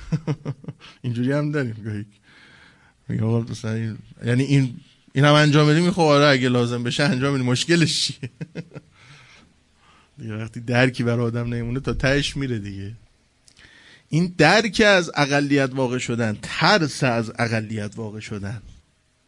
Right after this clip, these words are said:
ایجاد، گاهی طرف خودش اقلیت ها با رسانه کار می‌کنه، تو توهم اقلیت بودن پیدا می‌کنی. خیلی چیز عجیبیه. اینا شگردهای عجیب رسانه‌ای است.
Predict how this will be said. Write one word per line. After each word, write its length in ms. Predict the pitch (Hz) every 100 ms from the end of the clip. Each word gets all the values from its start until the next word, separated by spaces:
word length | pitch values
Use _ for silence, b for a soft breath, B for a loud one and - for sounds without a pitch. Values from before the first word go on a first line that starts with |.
| _ - -
ایجاد، 760 | 147 147 131 113 175 180 -
گاهی 260 | - 185 254
طرف 340 | 226 196 247
خودش 360 | - 220 247 262
اقلیت 540 | 208 185 185 185 214
ها 160 | 196 160
با 180 | 147 160
رسانه 420 | 170 180 180 208
کار 200 | 202 220
می‌کنه، 280 | 220 220 214
تو 140 | 220 208 _ b b b b b b b _ _ -
توهم 640 | 156 156 165 160 196 208 -
اقلیت 440 | 143 143 135 135
بودن 260 | 131 123 123
پیدا 280 | 117 98 95
می‌کنی. 320 | 98 90 104 _ _ _ _
خیلی 240 | _ 135 131
چیز 140 | 120
عجیبیه. 560 | 113 110 104 101 104 110 -
اینا 120 | 113 131
شگردهای 520 | 147 123 120 123 165
عجیب 480 | - 135 123 165 196
رسانه‌ای 580 | 143 123 120 107 101
است. 280 | 87 - -